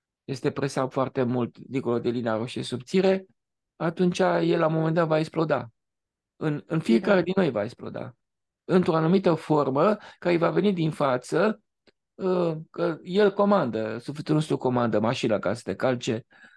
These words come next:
Speaker 1: să, bo-, boala care să te lovească, uh, drama care să vină spre tine sau
Speaker 2: Da.
Speaker 1: pierderea. Deci sufletul nostru ne execută.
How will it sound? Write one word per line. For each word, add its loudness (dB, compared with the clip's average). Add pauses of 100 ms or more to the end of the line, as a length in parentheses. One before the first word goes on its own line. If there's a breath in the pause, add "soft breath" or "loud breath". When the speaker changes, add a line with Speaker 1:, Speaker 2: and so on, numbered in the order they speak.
(140 loud breath)
Speaker 1:
să, -2
bo-, -4
boala 0
care -4
să -12
te -8
lovească, -2
uh, 0
drama 2
care -4
să -8
vină -4
spre -6
tine -2 (640)
sau 0
Speaker 2:
Da. -12
Speaker 1:
pierderea. 0 (100)
Deci -4
sufletul 0
nostru 2
ne -6
execută. -6